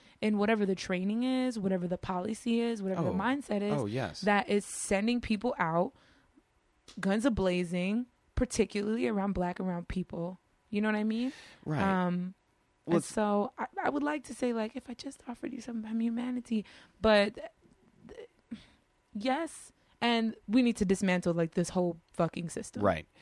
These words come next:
Speaker 2: So certainly the police force,
Speaker 1: Mm-hmm.
Speaker 2: we'll say the N Y P D,
Speaker 1: Oh, yeah.
Speaker 2: uh, is filled with both racist people
Speaker 1: Mm-hmm.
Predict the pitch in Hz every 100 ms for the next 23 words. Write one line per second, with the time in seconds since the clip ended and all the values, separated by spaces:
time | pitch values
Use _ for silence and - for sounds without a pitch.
0 | - - - - 190 165 - _ _ _
1 | _ _ _ _ _ _ _ _ _ -
2 | - 190 170 160 147 131 113 123 117 113
3 | 110 135 127 123 - 101 90 87 - -
4 | - 202 196 165 - _ 135 151 - 135
5 | 120 113 113 101 95 - - 87 87 85
6 | - _ - 247 185 - _ - 101 95
7 | 92 - - - _ - 127 - 147 135
8 | 135 113 113 - 120 120 117 - - -
9 | - _ _ _ _ _ _ _ - 101
10 | 104 117 135 139 - - 92 - - 156
11 | 170 _ _ _ _ _ 302 294